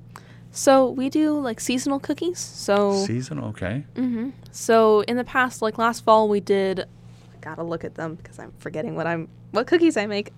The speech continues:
Speaker 1: Ah, we've done, like, a molasses. We did a pumpkin and, like, a oatmeal,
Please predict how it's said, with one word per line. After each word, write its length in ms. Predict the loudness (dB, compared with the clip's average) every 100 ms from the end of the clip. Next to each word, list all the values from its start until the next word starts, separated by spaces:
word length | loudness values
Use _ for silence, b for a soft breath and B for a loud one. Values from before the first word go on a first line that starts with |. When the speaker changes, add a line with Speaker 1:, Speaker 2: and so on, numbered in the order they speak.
| 2
Speaker 1:
Ah, 300 | 6 6 2 B B B -4
we've 180 | -2 2
done, 320 | 2 2 2
like, 160 | 0 -2
a 60 |
molasses. 800 | -2 0 2 0 2 2 2 -2
We 80 | -10
did 180 | -2 -4
a 40 |
pumpkin 480 | -2 -2 -2 -2 -2
and, 160 | -2 -2
like, 200 | -4 -4
a 280 | -6 -6 -10 -2
oatmeal, 600 | 2 2 2 2 2 0